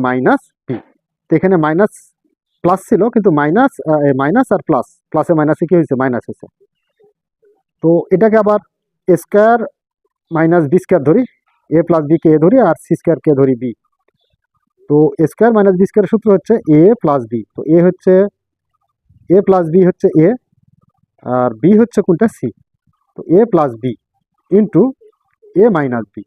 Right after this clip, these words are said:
তো এ কোনটা? এ প্লাস বি, এটা হচ্ছে এ, আর মাইনাস হচ্ছে কত? সি। সিটা হলো কি? বি। তো এ মাইনাস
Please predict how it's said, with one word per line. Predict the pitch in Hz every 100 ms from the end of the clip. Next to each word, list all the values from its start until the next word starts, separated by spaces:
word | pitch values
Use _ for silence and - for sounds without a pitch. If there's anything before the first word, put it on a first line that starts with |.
| _
তো | - 175
এ | 185
কোনটা? | 190 196 240 _ _ _ _ _ _ - 151
এ | 180 180
প্লাস | 147 135 117
বি, | 135 214 - _ _ _ _ _ _ _ _ _ 127
এটা | 147
হচ্ছে | 139 160 147 156
এ, | 262 _ _ _ _ _ _ _ _ 123
আর | 120 123
মাইনাস | 135 147 196 170
হচ্ছে | - 156
কত? | 156 269 254 _
সি। | - - _ _ _ _ -
সিটা | 151 143
হলো | 143 139
কি? | 233 156
বি। | 113 - _ _ _ _ _ -
তো | - 143 156
এ | 247 - _ _ _ _ _ _ _ _ _ _ - 135
মাইনাস | 170 156 226